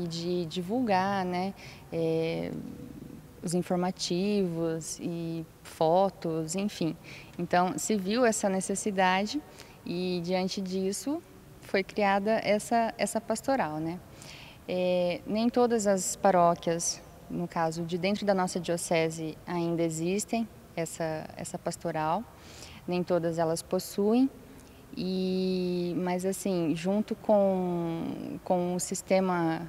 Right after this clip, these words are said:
de comunicação, né, diocesano, o D A, a pastoral ela consegue, é, fazer um trabalho bem legal,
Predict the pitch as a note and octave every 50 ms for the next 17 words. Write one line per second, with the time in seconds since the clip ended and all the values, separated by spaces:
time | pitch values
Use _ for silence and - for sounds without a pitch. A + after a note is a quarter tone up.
0 | - - - - - - - - F3 - - F#3+ F3+ F3 F3+ F3 - F3 E3+ -
1 | - - F3 F#3 A#3 B3+ B3 G#3+ G#3 G#3 G#3 G3 E3+ E3 D#3+ D#3+ - E3+ D#3 D#3
2 | D#3+ E3+ G3 A3+ C4 C4 G#3+ E3+ E3 - - E3 E3 D#3+ E3 E3 E3 F3 G#3 C4
3 | C4+ G#3 - - - - - - - - - - - - - - - F3+ F3 -
4 | - F#3+ F3+ F3 E3+ E3+ F3 F3 F3+ F#3 F#3 F#3 - G#3 G#3 G#3+ G#3+ - - F3+
5 | F3 F3+ F#3 F#3 F#3+ G#3 G3+ G3 - - - F3 F3 F3 E3+ E3+ E3+ E3 E3 E3+
6 | - - F3 E3 F3 F3 F3+ - F3+ E3 E3 E3+ F3 F3 F3 E3+ E3+ E3+ E3+ F3+
7 | F#3 G#3 A#3+ C4+ C#4 B3+ A3 G3+ F#3 F3+ F#3 G3 G#3+ G#3